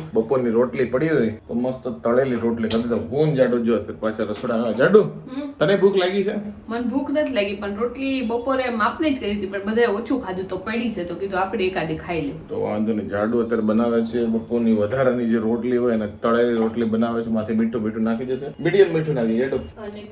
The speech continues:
Speaker 2: ચાટ મસાલો હોતન અમુકે લખ્યું છે કોમેન્ટમાં કે ચાટ મસાલો નાખો તોય મજા આવે,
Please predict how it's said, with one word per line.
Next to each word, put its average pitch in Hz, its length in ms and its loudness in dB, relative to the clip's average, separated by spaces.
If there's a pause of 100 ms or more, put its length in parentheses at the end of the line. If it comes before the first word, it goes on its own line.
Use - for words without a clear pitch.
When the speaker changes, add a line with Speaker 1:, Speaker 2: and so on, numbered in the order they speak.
(140)
Speaker 2:
ચાટ 277 480 -4
મસાલો 233 440 -6
હોતન 208 680 -6
અમુકે 220 300 -6
લખ્યું 208 400 -10
છે 185 160 -10
કોમેન્ટમાં 196 480 -10
કે 196 80 -12
ચાટ 220 260 -8
મસાલો 220 340 -10
નાખો 196 280 -12
તોય 202 180 -10
મજા 165 300 -8
આવે, 170 120 -10